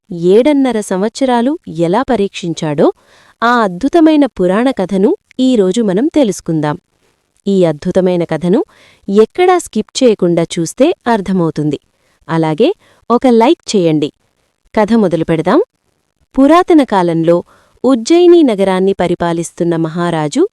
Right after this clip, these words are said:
విక్రమాదిత్యుడు. ఆయన ధర్మాత్ముడు, దానశీలి, న్యాయవంతుడు. ప్రజలు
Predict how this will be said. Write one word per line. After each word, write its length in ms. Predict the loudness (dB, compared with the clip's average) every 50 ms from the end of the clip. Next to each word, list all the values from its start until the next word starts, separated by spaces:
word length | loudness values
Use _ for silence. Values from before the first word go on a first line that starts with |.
| _ _
విక్రమాదిత్యుడు. 920 | -4 -4 -2 -2 -2 -2 0 -2 -2 -2 -4 -6 -8 -6 -6 -4 -4 -4 -4 -6 _ _ _ _ _ _ _ _ _ _ -4
ఆయన 320 | -2 0 0 0 0 -2
ధర్మాత్ముడు, 920 | -2 -4 -4 -4 -4 -2 -2 -2 -2 -4 -4 -4 -4 -2 0 0 -2 -4 -4 -8 _ _ _ _ -10
దానశీలి, 840 | -4 -4 -2 -2 0 0 0 -2 -2 -4 -6 -6 -4 -4 -6 -6 -6 -12 _ _ _ _ _ _ -4
న్యాయవంతుడు. 760 | 0 0 2 2 2 2 0 0 -2 -4 -4 -4 -4 -4 -4 -6 _ _ _ _ _ _ _ _ _ _ _ _ _ _ 2
ప్రజలు 400 | 2 4 4 4 4 2 2